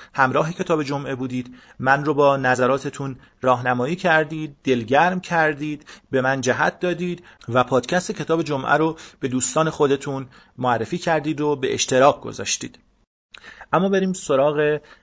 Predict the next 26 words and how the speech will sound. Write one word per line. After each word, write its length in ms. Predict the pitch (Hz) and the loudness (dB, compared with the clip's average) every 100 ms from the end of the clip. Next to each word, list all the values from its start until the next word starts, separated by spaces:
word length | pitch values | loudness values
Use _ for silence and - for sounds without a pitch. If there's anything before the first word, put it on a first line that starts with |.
| _ | _
اصل 320 | - - - 131 | 0 0 0 -4
سخن 520 | - 120 127 135 139 | -4 -2 -2 -2 -8
که 340 | - 131 131 - _ | -4 -4 -4 -12 _
ادامهٔ 440 | 135 135 131 160 190 | -2 0 0 0 2
بررسی 420 | 143 120 - 135 | 2 0 -2 -6
کتاب 360 | - 123 123 | -6 -4 -4
تکامل، 720 | 123 120 113 123 107 160 170 160 _ _ _ | -4 -8 -6 -6 -4 -2 -2 -2 _ _ _
سومین 640 | - 139 117 127 117 120 | -4 -4 -2 -4 -6 -8
جلد 480 | 110 139 165 180 170 | -2 0 0 -2 -6
از 260 | - 123 113 | -4 -4 -4
مجموعهٔ 580 | 117 113 113 120 156 185 | -6 -8 -10 -8 -2 0
آموختنی‌ها 1000 | 151 139 131 - 131 123 120 123 123 123 - - - | 0 -4 -8 -8 -8 -8 -8 -4 -4 -6 -18 -20 -2
از 360 | 123 120 117 - | 0 0 -4 -10
انتشارات 800 | 120 107 113 120 113 151 160 160 151 151 - _ _ _ - | -12 -8 -6 -4 -2 -4 -4 -4 -4 -4 -8 _ _ _ -6
انجمن 460 | 123 120 123 156 | -4 -4 -4 -4
ملی 680 | 175 135 117 127 135 135 135 - | -4 -6 -6 -4 -2 -2 -6 -10
حفاظت 480 | - 123 123 127 147 | -12 -4 -2 0 -2
از 120 | 160 | -2
منابع 400 | 139 113 110 139 | -4 -4 -4 -6
طبیعی 540 | 151 139 117 123 127 123 | -6 -6 -6 -6 -6 -4
و 140 | 127 | -4
محیط 320 | 127 107 135 | -6 -10 -10
انسانی. 560 | 131 107 101 110 101 - _ _ _ _ - _ _ _ | -8 -8 -8 -10 -12 -16 _ _ _ _ -20 _ _ _
در 140 | 220 | 0
قسمت‌های 480 | 214 - 165 - 165 | 0 0 -4 -4 -6
پیش 440 | - 160 143 - | -6 -8 -6 -8